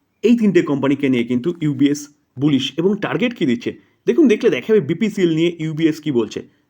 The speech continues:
যে তিনশো নব্বই পর্যন্ত যেতে পারে কারেন্ট মার্কেট প্রাইস থেকে, এবং তারা বাই রেটিং দিচ্ছে বিপিসিএলকে নিয়ে। তার পাশাপাশি এইচপিসিএলকে নিয়ে কী বলছে? এইচপিসিএলকে নিয়ে দেখলে দেখা যাবে তারা এইচপিসিএলকেও কিন্তু বাই রেটিং দিচ্ছে এবং টার্গেট দিচ্ছে কত?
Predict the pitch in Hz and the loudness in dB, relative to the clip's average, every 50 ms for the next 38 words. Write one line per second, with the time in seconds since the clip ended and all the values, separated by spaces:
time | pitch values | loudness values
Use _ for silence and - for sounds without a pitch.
0 | _ - - 151 - 156 151 - 165 147 131 120 117 135 156 156 - 135 123 123 | _ -12 -10 -4 -4 -4 -2 -2 -2 -2 -2 -2 -2 -2 -4 -2 -2 -2 -2 0
1 | 123 117 117 117 117 - _ _ _ _ _ _ - 143 131 131 120 - 117 113 | -2 -2 -2 -6 -8 -8 _ _ _ _ _ _ -2 0 0 0 0 0 0 -2
2 | - - - - 135 135 165 156 135 117 110 - 127 120 123 - 113 113 110 - | -2 -4 -6 -8 -2 0 0 2 2 0 -2 -2 -4 -6 -6 -4 -6 -6 -6 -6
3 | 156 165 185 185 208 220 - 160 139 170 247 240 - _ _ _ - 120 110 147 | -4 -2 -2 -2 -2 -2 -4 -4 -4 -4 -6 -6 -10 _ _ _ -14 -8 -4 -2
4 | 131 135 170 165 151 127 135 127 127 117 113 - - - 98 - _ _ _ _ | 0 2 2 2 2 2 2 0 2 0 -2 -2 -6 -10 -10 -10 _ _ _ _
5 | - 127 170 170 160 143 120 131 117 101 - 107 98 95 - - - _ _ _ | -4 -4 -2 0 0 0 0 0 -2 -2 -2 -6 -8 -8 -10 -12 -16 _ _ _
6 | _ _ _ - 214 214 226 254 240 262 233 240 - 294 330 - - - _ _ | _ _ _ -4 -4 0 0 0 0 2 0 0 0 -2 -4 -4 -8 -18 _ _
7 | _ _ _ _ _ - 202 240 240 - 269 240 - 262 233 - 262 240 233 233 | _ _ _ _ _ 4 4 4 4 2 0 2 2 0 0 2 2 4 4 4
8 | 233 - 240 226 226 220 - 277 277 - - _ - _ _ - 185 233 - - | 2 2 2 2 2 0 0 -6 -8 -8 -16 _ -20 _ _ 0 2 2 2 0
9 | 247 240 240 233 208 196 - 214 202 196 185 170 165 165 175 165 127 113 - - | 0 0 0 0 -2 0 0 0 2 2 2 2 2 2 2 0 0 -2 -2 -2
10 | 147 143 139 165 - - 120 120 139 135 - - 147 139 147 - 165 156 - 151 | -2 -2 0 -2 -2 -4 -4 -4 -4 -4 -4 -4 -4 -4 -4 -8 -8 -4 -2 -2
11 | 135 127 135 127 120 123 120 117 120 120 120 120 123 135 135 127 123 117 117 113 | -2 0 -2 -2 -2 -2 -2 -2 -2 -2 -2 -2 0 0 0 0 0 0 0 -2
12 | 113 - 135 120 120 117 110 110 117 123 117 117 110 - 127 113 113 113 | -2 -4 -2 -2 -2 -4 -4 -4 -4 -6 -6 -6 -8 -6 -6 -6 -4 -6